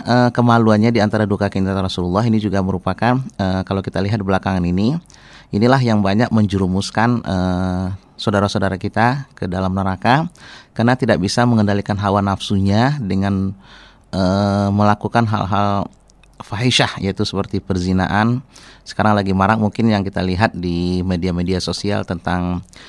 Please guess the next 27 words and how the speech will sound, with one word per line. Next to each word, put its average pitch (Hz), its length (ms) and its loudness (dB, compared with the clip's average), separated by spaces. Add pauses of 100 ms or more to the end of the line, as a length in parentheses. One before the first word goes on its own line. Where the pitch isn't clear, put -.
(220)
prostitusi 101 720 -2
dalam 92 240 0
bentuk 90 240 -4
online 92 400 0
dan 90 80 -2
juga 87 320 -4
dalam 85 240 -6
bentuk - 240 -6
yang 85 160 -6
lain. 85 160 -10 (720)
Kaum 131 160 8
muslimin 156 320 4
dan 170 80 2
muslimat 147 240 4
berbahagia, 117 720 2 (1300)
dalam 131 300 6
hadis 147 240 4
lain 175 100 6
Rasulullah 175 320 4
berkata 107 640 2
yang 104 160 2
artinya, 104 640 0 (640)
iman 143 280 6
seorang 127 280 4
hamba 123 400 4
itu 151 80 -2
tidak 131 240 0